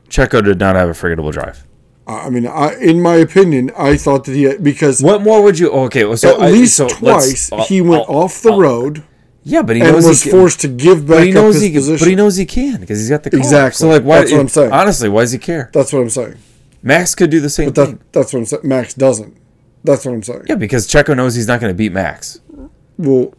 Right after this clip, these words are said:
Speaker 2: right. That's,
Speaker 1: So he's like,
Speaker 2: you're making my point,
Speaker 1: but,
Speaker 2: Pete.
Speaker 1: but,
Speaker 2: That's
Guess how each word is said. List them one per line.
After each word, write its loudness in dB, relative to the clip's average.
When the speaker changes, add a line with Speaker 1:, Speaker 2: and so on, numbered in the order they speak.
Speaker 2:
right. 2
That's, 2
Speaker 1:
So 4
he's 2
like, 4
Speaker 2:
you're 4
making 2
my 2
point, -2
Speaker 1:
but, 4
Speaker 2:
Pete. 2
Speaker 1:
but, -2
Speaker 2:
That's 4